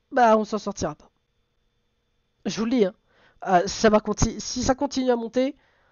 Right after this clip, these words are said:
ça sera uniquement de votre faute, messieurs, dames. Ça sera pas de la mienne. Voilà. Donc, bien entendu, sur des serveurs Discord, vous allez me dire, « Oui, mais, euh, tes règles, elles sont extrêmement dures, euh, tes règles sur ta chaîne sont dures, euh,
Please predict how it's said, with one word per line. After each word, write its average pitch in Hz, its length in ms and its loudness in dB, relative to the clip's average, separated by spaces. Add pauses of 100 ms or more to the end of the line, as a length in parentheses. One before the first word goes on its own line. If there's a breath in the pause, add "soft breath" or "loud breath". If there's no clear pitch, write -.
(880)
ça 214 240 -4
sera 208 300 0
uniquement 233 380 -8
de 208 60 -10
votre 233 220 -12
faute, 196 240 -8
messieurs, 190 240 -10
dames. 180 180 -8 (340)
Ça 208 120 -4
sera 202 140 -2
pas 202 140 2
de 208 40 2
la 202 80 0
mienne. 208 200 -10 (1120 soft breath)
Voilà. - 220 -8 (640 loud breath)
Donc, 247 360 0
bien 240 160 2
entendu, 285 300 -2
sur 247 160 0
des 233 80 0
serveurs 226 300 2
Discord, 214 340 -2
vous 202 140 -4
allez 196 140 2
me 208 60 -8
dire, « 214 180 0
Oui, 226 180 -6
mais, 202 260 2
euh, 185 100 2
tes 190 160 0
règles, 226 200 6
elles 185 100 2
sont 190 200 -6
extrêmement 185 460 -4
dures, 233 440 -4
euh, 180 280 -2
tes 196 140 -2
règles 202 180 2
sur 196 120 -8
ta 185 140 -2
chaîne 196 180 -6
sont 175 200 -16
dures, 226 500 -4
euh, 180 260 -2